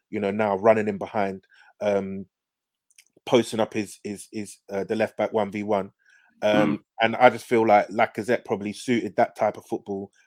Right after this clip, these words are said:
Speaker 1: a bit more, especially, um, you know, when you're trying to press high. I think Odegaard is a good presser, but,
Speaker 2: Mm.
Speaker 1: um, you know, once we actually get the ball turned over,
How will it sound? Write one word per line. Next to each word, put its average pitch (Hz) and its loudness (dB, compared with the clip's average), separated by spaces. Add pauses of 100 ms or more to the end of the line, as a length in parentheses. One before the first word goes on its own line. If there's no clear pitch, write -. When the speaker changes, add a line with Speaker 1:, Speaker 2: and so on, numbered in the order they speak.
(120)
Speaker 1:
a 104 -10
bit 117 -2
more, 107 0
especially, 113 -2 (440)
um, 104 -4 (300)
you 110 -8
know, 104 -2
when 113 -2
you're 110 -2
trying 113 -4
to - -4
press - -2
high. 117 4
I 98 4
think 127 -8
Odegaard 113 0
is 123 0
a 120 -6
good 117 -4
presser, 123 -4 (520)
but, 107 8
Speaker 2:
Mm. 147 -8 (420)
Speaker 1:
um, 104 -2 (100)
you 117 -4
know, 104 0
once 113 0
we 120 2
actually 110 -2
get 120 0
the 101 -6
ball 107 -6
turned 107 -4
over, 110 0